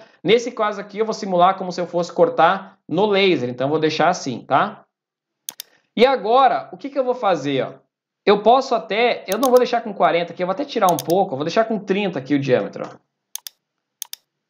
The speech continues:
E vou reconstruir. Não, mas trinta ficou muito feio. Eu vou deixar quarenta. Ficou muito feio isso aqui.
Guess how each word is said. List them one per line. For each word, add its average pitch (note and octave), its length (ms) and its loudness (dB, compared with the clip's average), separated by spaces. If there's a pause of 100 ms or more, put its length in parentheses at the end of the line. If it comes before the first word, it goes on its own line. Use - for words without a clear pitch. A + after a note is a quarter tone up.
(120)
E C3 60 -4
vou C#3 140 4
reconstruir. D3+ 600 2
Não, B2+ 120 2
mas A#2 120 0
trinta C#3+ 280 2
ficou C#3 220 0
muito C#3 220 2
feio. A2 200 -2
Eu B2 60 2
vou F3 60 2
deixar F3+ 240 0
quarenta. A2+ 460 -2 (1120)
Ficou - 160 -2
muito C#3+ 240 2
feio B2 180 2
isso A#2 180 -4
aqui. - 220 -8